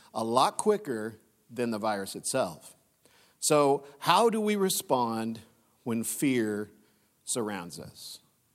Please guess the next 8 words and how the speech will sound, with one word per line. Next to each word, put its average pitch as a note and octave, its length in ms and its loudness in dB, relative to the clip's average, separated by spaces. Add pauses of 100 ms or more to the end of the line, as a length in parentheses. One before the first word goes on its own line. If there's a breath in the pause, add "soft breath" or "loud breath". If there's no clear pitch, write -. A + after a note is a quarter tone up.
(220)
Should G#3+ 400 2
there A3+ 160 4
be, D3+ 480 0 (1900 soft breath)
should A#3 240 2
there A3+ 100 6
be F3 200 0
a C3+ 100 0
difference A#2+ 920 -4